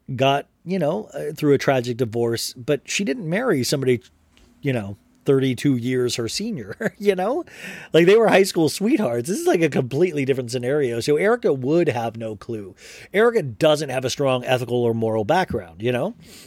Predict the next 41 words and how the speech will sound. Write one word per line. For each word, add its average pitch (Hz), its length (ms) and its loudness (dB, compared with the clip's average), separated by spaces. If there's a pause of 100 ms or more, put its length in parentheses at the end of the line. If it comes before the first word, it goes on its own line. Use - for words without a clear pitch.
(140)
And 190 160 2
Sutton 247 320 2
is 190 180 4
who 160 120 0
Sutton 131 320 -2
is, 156 300 2
and 151 240 -8
it 165 220 2
might 180 300 -2 (540)
not 156 320 -2
be 202 240 -2
perfect. 180 400 -4
It 123 60 -2
might 170 160 -2
not 196 140 -6
be 156 140 -2
what 127 180 -2
everybody 135 420 -2
loves, 151 400 -2
but 123 140 0
it 123 100 2
is 170 340 2 (520)
Sutton, 123 560 -2 (160)
you 139 140 4
know? 156 220 6
And 226 100 -2
Sutton 208 420 0
doesn't 170 340 0
make 180 140 2
any 196 160 -2
bones 170 260 0
about 190 300 -2
that. 110 280 -8
She 233 380 -6
is 156 160 -4
going 143 240 -6
to 147 60 -10
take 139 180 -2
care 143 260 -2
of 123 260 -6
her, 175 300 -4